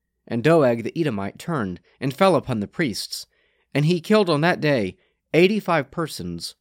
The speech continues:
who wore the linen ephod. And Nob, the city of the priests, he put to the sword, both men and women, children and sucklings, oxen, asses, and sheep,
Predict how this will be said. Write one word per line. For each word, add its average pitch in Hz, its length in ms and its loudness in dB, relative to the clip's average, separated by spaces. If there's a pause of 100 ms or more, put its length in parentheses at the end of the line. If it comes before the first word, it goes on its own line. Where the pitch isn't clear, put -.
(120)
who 156 160 2
wore 147 200 2
the 123 140 -2
linen 120 440 -4
ephod. 85 500 -10 (880)
And 131 160 0
Nob, 120 360 0 (280)
the 127 100 -4
city 175 260 4
of 143 120 0
the 123 80 -2
priests, - 640 -4 (260)
he 165 160 -2
put 190 240 0
to - 80 -6
the 151 140 -2
sword, 107 420 -2 (300)
both 160 240 4
men 190 260 4
and 160 260 0
women, 101 460 -4 (320)
children 147 460 2
and 139 200 -2
sucklings, 95 640 -4 (400)
oxen, 117 640 -2
asses, 151 420 0
and 98 140 -6
sheep, 139 320 -4